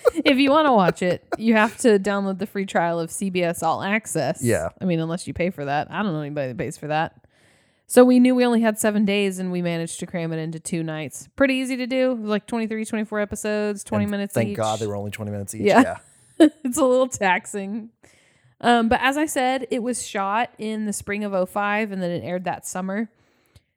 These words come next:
Speaker 1: It is the sixteenth season of Real World. And in case you don't know kind of what The Real World is, it has this script that plays over the opening credits that it's kind of known for.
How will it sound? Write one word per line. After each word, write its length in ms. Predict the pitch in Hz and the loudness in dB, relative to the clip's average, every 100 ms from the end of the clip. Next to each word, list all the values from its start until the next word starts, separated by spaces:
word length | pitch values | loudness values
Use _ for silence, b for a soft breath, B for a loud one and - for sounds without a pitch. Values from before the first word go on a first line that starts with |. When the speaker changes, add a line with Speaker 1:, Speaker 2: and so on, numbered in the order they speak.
| _ | _
Speaker 1:
It 180 | 220 202 | -2 0
is 200 | 220 196 | -2 -4
the 80 | 180 | -8
sixteenth 720 | - 320 - - - 185 170 | -6 -6 -6 -8 -4 -4 -4
season 520 | - 196 170 165 156 | -10 -10 -8 -8 -8
of 240 | 117 165 175 | -8 -10 -8
Real 240 | 170 160 | -10 -8
World. 420 | 165 131 147 185 - _ _ _ _ | -10 -10 -10 -12 -16 _ _ _ _
And 100 | 240 | 4
in 120 | 247 240 | 6 4
case 300 | 277 311 - | 4 2 4
you 80 | 339 | 4
don't 240 | 339 202 | 4 2
know 680 | 233 240 226 220 214 208 - _ _ _ | 2 2 2 4 4 2 -2 _ _ _
kind 280 | - 214 208 | -4 0 0
of 320 | 196 196 202 | 0 -4 -12
what 460 | 196 190 165 - - | -4 -2 -2 -6 -6
The 80 | 208 | -2
Real 180 | 202 190 | 0 0
World 220 | 180 170 | -2 0
is, 540 | 392 392 214 240 - - | 4 6 4 2 -2 -6
it 100 | 220 | -8
has 240 | 208 254 240 | -2 -2 0
this 180 | 220 | -4
script 420 | - - 269 294 - | -2 -4 -4 -4 -4
that 100 | 262 | -2
plays 200 | 269 254 | -2 -4
over 140 | 240 | -4
the 80 | 226 | -6
opening 300 | - 220 233 | -6 -6 -8
credits 380 | 226 202 196 202 | -6 -6 -6 -10
that 80 | 190 | -8
it's 140 | 180 - | -8 -8
kind 200 | 208 208 | -8 -6
of 140 | 208 | -4
known 240 | 175 160 170 | -4 -4 -6
for. 460 | 160 151 156 156 | -8 -8 -8 -10